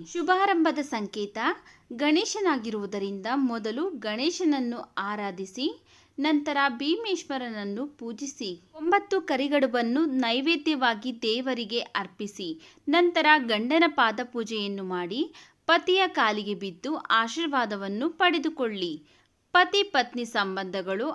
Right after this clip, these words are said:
ಆದರ್ಶ ಸಂಗಾತಿ ಅಥವಾ ನಿಮ್ಮ ಆತ್ಮ ಸಂಗಾತಿಯನ್ನು ಆಕರ್ಷಿಸುವಲ್ಲಿ ಮತ್ತು ಪ್ರೀತಿ ಅಥವಾ ವೈವಾಹಿಕ ಜೀವನವನ್ನು ಹೆಚ್ಚಿಸುವಲ್ಲಿ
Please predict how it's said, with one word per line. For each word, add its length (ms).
ಆದರ್ಶ 540
ಸಂಗಾತಿ 720
ಅಥವಾ 340
ನಿಮ್ಮ 300
ಆತ್ಮ 340
ಸಂಗಾತಿಯನ್ನು 840
ಆಕರ್ಷಿಸುವಲ್ಲಿ 1000
ಮತ್ತು 360
ಪ್ರೀತಿ 400
ಅಥವಾ 400
ವೈವಾಹಿಕ 720
ಜೀವನವನ್ನು 720
ಹೆಚ್ಚಿಸುವಲ್ಲಿ 880